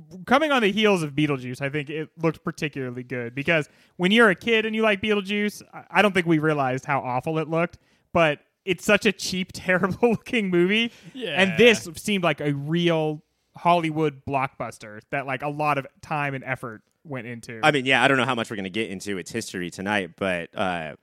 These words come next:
Speaker 3: like, it's got the, the longest end credits of any movie in history.
Speaker 1: Yeah.
Speaker 3: Uh, and it just took years and years and years to make. And so many people, so many test runs, you know, like,
Speaker 2: Yeah.
Speaker 3: it was, there's probably a reason why this movie was not made again.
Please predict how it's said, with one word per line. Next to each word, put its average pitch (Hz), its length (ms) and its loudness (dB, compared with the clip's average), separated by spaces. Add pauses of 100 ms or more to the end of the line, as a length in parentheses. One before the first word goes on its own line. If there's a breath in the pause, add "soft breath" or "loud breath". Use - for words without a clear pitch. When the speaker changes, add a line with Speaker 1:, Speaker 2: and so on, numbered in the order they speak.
(200)
Speaker 3:
like, 107 180 -2
it's 113 120 -8
got 120 160 0
the, 117 80 2 (180)
the 110 100 -2
longest 113 540 -4 (340)
end 117 180 -2
credits 117 300 -4
of 101 100 -8
any 107 120 -6
movie 110 240 -6
in 104 60 -8
history. 117 280 -2
Speaker 1:
Yeah. 180 200 4 (300 soft breath)
Speaker 3:
Uh, 113 240 2
and 120 120 -2
it 123 40 -2
just 117 180 -10
took 127 160 -4
years 117 320 -2
and 98 140 -8
years 107 320 -2
and 95 100 -8
years 120 460 -2
to 110 120 -6
make. 87 320 -8
And 110 160 -4
so 160 300 2
many 139 200 -2
people, 110 420 -2
so - 160 -2
many 131 160 -2
test - 320 -4
runs, 87 320 -6
you 92 60 -10
know, 90 160 -6
like, 92 200 -8 (240 loud breath)
Speaker 2:
Yeah. 151 140 -16
Speaker 3:
it 151 140 2
was, 127 460 2 (220)
there's 180 180 4
probably 202 240 4
a 180 40 2
reason 151 240 0
why 113 160 2
this 110 160 -4
movie 110 180 -2
was 98 120 -6
not 95 140 -6
made 95 160 -6
again. 80 320 -12